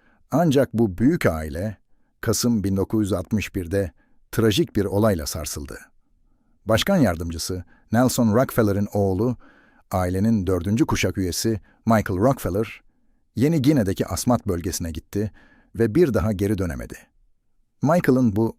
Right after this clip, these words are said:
esrarengiz kayboluşu, dünya genelinde büyük yankı uyandırdı. En güçlü ailelerden biri bile, oğullarını Yeni Gine'den kurtaracak kadar güçlü değildi. Michael Rockefeller,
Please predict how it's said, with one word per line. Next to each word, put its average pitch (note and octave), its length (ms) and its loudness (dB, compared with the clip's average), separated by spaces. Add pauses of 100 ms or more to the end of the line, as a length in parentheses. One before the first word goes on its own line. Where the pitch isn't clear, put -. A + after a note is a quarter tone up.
(120)
esrarengiz A2+ 720 0
kayboluşu, F#2+ 680 -2 (640)
dünya A#2+ 300 6
genelinde C#2+ 600 -6 (300)
büyük G2 300 0
yankı E2 320 -2
uyandırdı. B1+ 540 -6 (1080)
En D3 200 4
güçlü G#2+ 260 2
ailelerden G2 720 0
biri D#3 200 6
bile, F#2+ 300 -2 (680)
oğullarını A2 680 4 (240)
Yeni A#2+ 260 4
Gine'den G2+ 400 0
kurtaracak G2+ 580 0
kadar F2+ 220 -2
güçlü A2+ 340 0
değildi. D3 360 0 (360)
Michael B2+ 360 2
Rockefeller, G#2 680 0